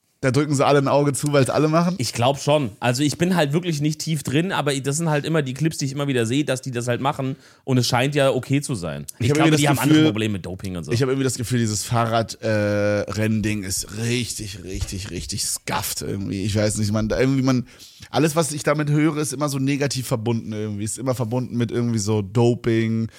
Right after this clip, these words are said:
Speaker 1: dann so Sachen, wie du gerade erzählt hast.
Speaker 2: <laughs>
Speaker 1: Irgendwie, das ist
Speaker 2: Der Flaschenboost.
Speaker 1: das fühlt sich so an, als wäre das so kein ehrlicher Sport. Checkst du, was ich mein?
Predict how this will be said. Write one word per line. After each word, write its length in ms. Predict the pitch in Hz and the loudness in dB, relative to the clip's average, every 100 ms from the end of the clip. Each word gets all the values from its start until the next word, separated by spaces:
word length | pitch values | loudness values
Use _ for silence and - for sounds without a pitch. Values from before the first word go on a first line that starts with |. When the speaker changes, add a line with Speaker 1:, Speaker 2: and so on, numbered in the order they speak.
| - - - | -20 -20 -4
Speaker 1:
dann 140 | 113 | 0
so 80 | 110 | 0
Sachen, 240 | 107 113 | 0 0
wie 40 | 113 | 0
du 60 | 113 | 2
gerade 180 | 120 | 2
erzählt 340 | 113 - 113 104 | 2 0 -2 0
hast. 320 | 104 104 - - | -2 -2 -6 -8
Speaker 2:
<laughs> 60 | |
Speaker 1:
Irgendwie, 320 | 165 127 147 156 | -2 2 4 2
das 100 | 131 | 0
ist 240 | 135 - | -4 -4
Speaker 2:
Der 80 | 110 | -2
Flaschenboost. 680 | 135 135 127 123 123 - - | 0 0 0 -2 -2 -4 -6
Speaker 1:
das 160 | 131 - | -4 0
fühlt 240 | 180 196 | 0 0
sich 140 | 190 | 0
so 120 | - 156 | 0 2
an, 200 | 139 175 | 2 2
als 160 | 151 | 0
wäre 80 | 147 | 0
das 120 | 147 | -2
so 80 | 143 | -4
kein 280 | - 143 139 - | -4 -2 -2 0
ehrlicher 460 | 135 147 135 123 | 0 2 0 -2
Sport. 560 | - - - 135 117 - | -4 -6 -2 2 2 0
Checkst 180 | 123 123 | -6 -4
du, 60 | |
was 60 | 127 | -4
ich 100 | 123 | -2
mein? 260 | 131 135 | -2 -2